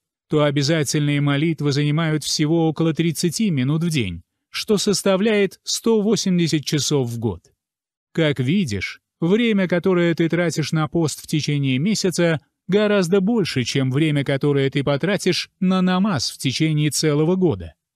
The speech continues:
Тот факт, что намаз совершается пять раз в день,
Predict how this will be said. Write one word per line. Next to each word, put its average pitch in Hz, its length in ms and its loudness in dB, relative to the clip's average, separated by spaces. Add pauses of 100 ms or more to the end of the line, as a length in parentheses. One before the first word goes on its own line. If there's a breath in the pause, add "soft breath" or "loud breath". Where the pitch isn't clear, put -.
(120)
Тот 160 260 4
факт, 160 360 0
что 151 220 -2
намаз 143 380 0
совершается 147 840 0
пять 143 320 -2
раз 123 260 -2
в 117 60 -8
день, 165 320 0